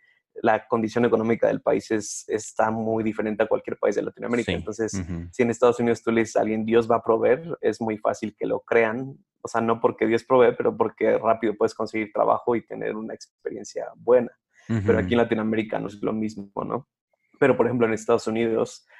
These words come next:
Speaker 1: la cultura de familia no es tan arraigada como la cultura de Latinoamérica. Entonces,
Speaker 2: Ujú.
Speaker 1: si en Estados Unidos tú les dices, "El reino es familia", te dicen así como de, "Ah,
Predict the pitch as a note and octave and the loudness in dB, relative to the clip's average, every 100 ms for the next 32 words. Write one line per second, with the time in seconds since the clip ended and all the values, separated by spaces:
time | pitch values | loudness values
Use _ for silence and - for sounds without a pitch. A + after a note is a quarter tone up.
0 | _ C3 - A2+ A2 A#2+ A2+ G#2+ G#2+ G#2 | _ -2 0 -2 0 4 4 2 -2 -2
1 | A2 A2+ A#2+ A2+ A2+ A2 - - A2+ A2 | 0 2 2 0 -4 -4 -6 -6 -4 -2
2 | G#2+ G#2 A2 G#2+ A2+ A#2 - G#2+ G#2+ A2 | -2 -2 -2 -2 -2 -2 -4 -8 -8 -10
3 | - A2 G#2 G#2 A2 G#2+ G2 F#2 A#2 - | -12 -14 -10 -6 -2 0 -2 -2 -8 -10
4 | A2+ - A2+ A2+ G#2+ - A2+ A2+ A2+ A2 | -12 -10 -8 -6 -8 -12 -12 -8 -6 -6
5 | G#2 F#2 - F2 E2+ A2+ G#2+ A2+ G#2+ A2 | -6 -8 -10 -6 -2 -2 2 2 2 -2
6 | A2+ A2 G#2+ G#2+ G#2+ G#2+ A2 A2 A2+ A#2 | -4 -4 -4 -4 -6 -6 -4 -2 0 2
7 | A#2+ A2+ G#2 A2 A2+ A#2+ A#2+ A2 G#2+ - | 0 -2 -4 -2 0 -2 -2 -4 -6 -10
8 | - - A#2 A#2 C3+ D#3 | -14 -10 -6 -6 -8 -14